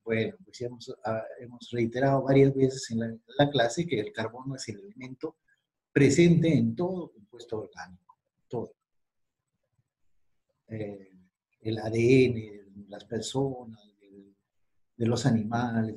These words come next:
está construido con carbono, ¿no? Vamos a ver. Bien,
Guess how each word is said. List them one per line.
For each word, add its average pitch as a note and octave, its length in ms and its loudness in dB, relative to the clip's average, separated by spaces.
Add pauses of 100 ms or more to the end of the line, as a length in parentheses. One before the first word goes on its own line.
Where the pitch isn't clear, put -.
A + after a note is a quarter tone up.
está D3 300 -6
construido F3+ 400 -2
con - 220 -20
carbono, G2+ 400 -8 (1040)
¿no? C#3+ 280 -10 (840)
Vamos A2+ 280 -14
a G#2 60 -16
ver. F#2+ 180 -20 (2750)
Bien, C3 480 2